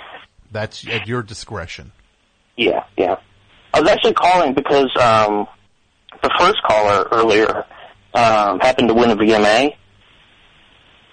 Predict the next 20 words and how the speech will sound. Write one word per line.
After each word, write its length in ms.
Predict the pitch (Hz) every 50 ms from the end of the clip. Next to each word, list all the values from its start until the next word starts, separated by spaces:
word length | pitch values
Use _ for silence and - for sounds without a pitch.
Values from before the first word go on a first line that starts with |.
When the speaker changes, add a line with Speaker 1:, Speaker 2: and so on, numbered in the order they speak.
| _ _ _ _ -
Speaker 1:
That's 200 | 92 90 - -
correct. 360 | - 113 107 117 135 139 - - _ _ _ _ _ _ _ _ _ _ _ _ _ -
Speaker 2:
And 560 | 135 131 131 127 123 117 117 117 113 117 117 - _ -
I'm 380 | 139 143 151 165 160 151 151 - _ _ _ - -
kind 180 | - 135 135 160
of 80 | 143
new 160 | 143 135 139 139
to 80 | 139
the 100 | 123 131
show. 280 | - - 120 120 120 120
I 80 | 120
discovered, 640 | 113 - - - - 120 117 113 113 120 117 - - - - - - -
um, 480 | 123 113 101 104 107 98 98 101 - - - _ _ _ _ _ _ _ _ _ _ _ _ _ _ _ -
the 100 | - 113 - - -
show 480 | 123 117 113 113 113 110 107 107 - -
and 380 | 117 107 107 107 107 110 107
you 300 | 110 120 117 117 113 110 - -
through 400 | - 117 110 107 104 104 104 92 95
Hollywood 340 | 101 107 110 113 101 - - -
Handbook. 500 | - 104 117 - - - - - - -